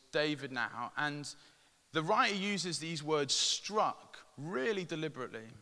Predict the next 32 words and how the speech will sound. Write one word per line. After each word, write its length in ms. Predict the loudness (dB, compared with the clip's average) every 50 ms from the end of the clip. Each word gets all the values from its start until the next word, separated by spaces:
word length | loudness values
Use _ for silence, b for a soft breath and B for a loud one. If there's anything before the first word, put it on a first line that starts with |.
| -20 -20 -20 -18 _ -8
It's 160 | -8 -4 0 2
actually 300 | 2 2 2 0 -2 0
not 200 | 0 0 0 0
in 120 | -2 -2
the 100 | 0 0
N 140 | 0 2 2
I 160 | 0 0 0
V, 200 | 0 2 2 2
it's 180 | 0 -2 -4 -4
in 60 | -2
the 100 | -2 0
E 120 | 2 2
S 240 | 2 2 2 0 -4
V, 320 | -6 -4 -4 -4 -4 -4 -6 B B B B
and 100 | 0 0
it's 120 | 0 0
deliberate. 640 | 0 0 4 6 6 6 6 4 2 0 0 -2 -4 B B B B
So 300 | B 2 6 6 6 6 4 B B B B B B
he 80 | 0
uses 380 | 4 6 6 6 6 6 2 4
the 80 | 6 6
word 160 | 6 6 6
"struck" 500 | 4 2 2 4 6 6 6 6 4 0
when 180 | 0 0 0
David 520 | 2 4 6 6 6 4 2 2 0 2 2
struck 840 | 4 4 4 4 4 2 0 -2 2 6 6 6 6 4 -2 -6
the 80 | -6 -6
Philistines 720 | 0 4 4 4 4 4 2 0 2 2 2 2 0 -2
with 140 | -4 -4 -2
a 20 |
mighty 400 | 0 2 2 2 0 0 -4 -6
blow. 440 | -4 0 2 2 2 0 -2 -8 -10